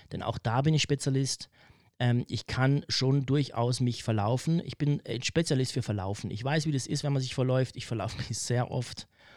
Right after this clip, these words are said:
Und in meinen Trainings, die ich so alleine dann immer mache,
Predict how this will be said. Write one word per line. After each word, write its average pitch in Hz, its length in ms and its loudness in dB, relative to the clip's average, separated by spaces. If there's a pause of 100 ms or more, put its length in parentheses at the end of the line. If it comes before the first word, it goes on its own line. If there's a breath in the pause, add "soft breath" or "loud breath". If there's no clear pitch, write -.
(320 loud breath)
Und 135 160 2
in 123 140 2
meinen 117 260 4
Trainings, 147 560 4
die 131 120 -4
ich 117 100 -2
so 127 280 0
alleine 120 460 6
dann 143 120 4
immer 139 160 4
mache, 127 380 2